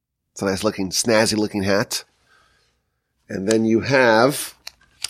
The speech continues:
the avnate, which they call a sash. It means like a belt. And then there's the, uh, the michnasayim. They call it breeches, which is a fancy word for pants, <laughs>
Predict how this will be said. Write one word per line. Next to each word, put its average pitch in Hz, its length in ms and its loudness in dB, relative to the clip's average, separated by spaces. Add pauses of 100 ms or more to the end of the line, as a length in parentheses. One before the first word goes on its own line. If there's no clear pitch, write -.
(120)
the 120 560 -2 (140)
avnate, 120 800 0
which - 220 -14
they 101 100 -6
call 117 280 0
a 87 40 -4
sash. 135 500 0
It 98 60 -4
means 104 180 -2
like 92 140 -4
a 80 60 -8
belt. 123 520 -2 (1700)
And 104 100 -4
then 107 200 0
there's 101 240 0
the, 104 280 -4
uh, 95 200 0 (1400)
the - 80 -8
michnasayim. 113 760 2
They 87 80 -12
call 104 200 0
it 101 120 -4
breeches, 127 760 0 (160)
which 123 140 -16
is 95 100 -8
a 104 60 -10
fancy 120 360 -2
word 113 440 0 (240)
for - 120 -4
pants, - 600 0
<laughs> - 40 -20